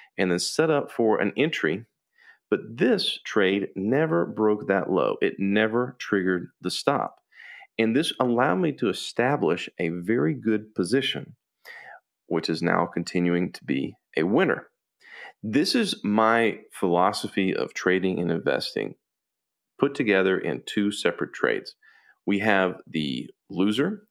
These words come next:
which was Garmin, which I got out of at the first sign. It was breaking the level I wanted. Instead of taking a seven percent haircut on my capital, I only took about a two and a half percent.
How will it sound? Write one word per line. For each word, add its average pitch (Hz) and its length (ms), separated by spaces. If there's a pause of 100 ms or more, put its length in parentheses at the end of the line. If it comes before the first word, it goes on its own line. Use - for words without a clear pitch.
(120)
which 71 180
was - 160
Garmin, 107 560
which - 220
I 60 320
got 87 260
out 92 180
of 104 200 (360)
at 65 280
the 64 80
first - 400
sign. 104 480
It - 80
was - 120
breaking 90 480
the 92 60
level 90 260
I 87 60
wanted. 87 400 (1080)
Instead 87 420
of 95 100
taking 98 340
a 76 80
seven 104 460
percent 101 320
haircut 107 320
on 104 100
my 104 100
capital, 104 560
I - 80
only - 140
took - 220
about 65 200
a - 80
two - 180
and 76 80
a - 40
half 95 260
percent. 127 380